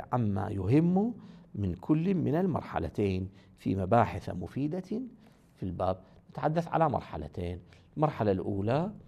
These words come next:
في اللي هي تقدمت أنه إثبات الوضع، أنه هنا ه-، هذا اللفظ على ماذا يدل لكي يكون ظاهرا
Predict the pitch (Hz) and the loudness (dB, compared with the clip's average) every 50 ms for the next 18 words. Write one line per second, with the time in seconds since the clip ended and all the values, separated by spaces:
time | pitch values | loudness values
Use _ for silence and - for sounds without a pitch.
0 | - - - - - - - - - - 98 - - 104 95 92 80 95 92 92 | -20 -20 -20 -20 -20 -20 -20 -12 -8 -8 -6 -6 -4 -4 -4 -2 0 0 0 0
1 | 92 - - - - - - 104 101 101 107 101 107 110 107 - - 104 101 101 | 0 -4 -10 -16 -12 -8 -6 -4 -4 -2 0 0 0 -2 -2 -6 -4 -4 -4 -4
2 | - - - - - - - 127 123 151 156 147 - 110 98 98 95 98 98 98 | -4 -6 -6 -6 -8 -8 0 6 8 8 8 8 6 2 -2 -2 -2 -2 -4 -6
3 | - - - - - - _ _ _ _ _ _ _ _ _ _ _ _ - - | -8 -14 -18 -20 -20 -20 _ _ _ _ _ _ _ _ _ _ _ _ -16 -14
4 | 95 85 76 87 95 92 - - - - - 123 131 127 110 98 95 - - - | -12 -10 -10 -8 -10 -10 -10 -14 -12 -6 -4 -2 0 0 -2 -2 -4 -8 -12 -20
5 | - - - - - - 120 117 104 - - - - 113 101 101 101 101 95 98 | -20 -20 -20 -20 -10 -4 -2 -2 -2 -2 -4 -6 -4 -4 -2 -2 -2 -2 -2 0
6 | 113 139 143 - 127 113 - - 98 110 110 110 113 127 147 156 143 127 113 101 | 0 -2 -2 -2 -4 -4 -2 0 2 4 6 6 6 8 8 8 8 8 6 4
7 | 101 104 98 95 98 98 98 95 92 101 - - - - - - - - - - | 2 0 0 0 2 2 2 0 0 -4 -8 -16 -20 -20 -20 -20 -20 -20 -20 -14
8 | - 117 107 - - 123 117 120 127 120 - 202 208 196 202 240 240 190 175 165 | -10 -10 -2 2 4 6 8 8 8 8 8 8 8 10 8 8 8 8 6 4
9 | 175 190 | 2 -2